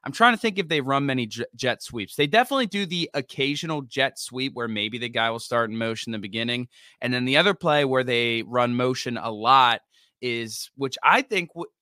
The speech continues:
I would think they would make it very predictable what the play is, but when they do that quarterback draw play, they did it two games ago. They, they, they do it, like, every game where they have the running back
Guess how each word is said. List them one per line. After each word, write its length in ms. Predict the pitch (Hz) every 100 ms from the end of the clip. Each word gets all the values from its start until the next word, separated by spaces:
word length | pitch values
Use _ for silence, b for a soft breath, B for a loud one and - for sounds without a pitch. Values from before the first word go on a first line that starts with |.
| -
I 140 | 107
would 200 | 233 190 - _
think 220 | 160 160 -
they 80 |
would 160 | 156 147
make 200 | 156 151
it 140 | 143 -
very 220 | 131 165
predictable 580 | 151 143 127 175 151 135
what 140 | 135 131
the 80 |
play 320 | 113 156 175 165
is, 100 | 127
but 120 | 135
when 160 | 135 135
they 100 | 131
do 200 | 151 151
that 240 | 135 120 _
quarterback 520 | - 165 165 147 123
draw 340 | - 120 143 160
play, 380 | - 107 90 90
they 100 | 104
did 160 | 131
it 140 | 151 139 _ _ _ _
two 180 | 175 185
games 280 | 180 185
ago. 460 | 165 175 170 175 175
They, 120 | 135 127
they, 140 | 160
they 140 | 151 180
do 160 | 285
it, 40 | 285
like, 200 | 147 160
every 240 | 160 147
game 400 | 143 170 165 143 b b b
where 120 | 147
they 120 | 139 143
have 200 | 165 143
the 80 |
running 320 | 135 147 170 151
back 300 | 139 135